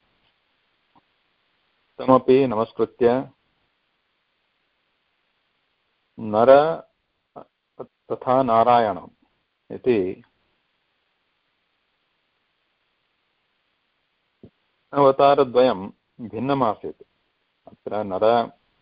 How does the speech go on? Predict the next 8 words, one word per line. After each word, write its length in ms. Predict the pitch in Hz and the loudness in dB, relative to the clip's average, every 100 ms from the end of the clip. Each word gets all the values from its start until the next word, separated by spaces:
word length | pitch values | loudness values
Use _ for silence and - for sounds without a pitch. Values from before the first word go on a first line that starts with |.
| _ _ _ _ _ _ _ _ _ 95 | _ _ _ _ _ _ _ _ _ -18
तथा 200 | - 104 | -10 -6
नारायण 680 | 101 101 107 107 107 104 - _ _ _ _ _ _ _ _ _ - | -2 0 0 -2 -2 -4 -8 _ _ _ _ _ _ _ _ _ -14
ऋषिद्वयमासीत्। 1080 | 95 123 101 104 107 104 95 - 101 120 - _ _ _ _ _ _ _ _ _ _ _ _ _ _ _ _ _ - | -4 -2 0 0 2 2 0 0 -2 -2 -6 _ _ _ _ _ _ _ _ _ _ _ _ _ _ _ _ _ -12
अ, 280 | - 95 92 | -4 -2 -2
तेषां, 640 | 90 107 104 - 104 107 110 | 0 2 2 2 0 0 -2
अ, 460 | - - 104 95 90 - | -10 -8 -4 -4 -4 0
तयोः 420 | 107 113 107 101 | 2 4 2 -2
अवतारः, 880 | 98 98 110 110 101 104 101 80 | -2 0 2 2 0 -4 -4 -6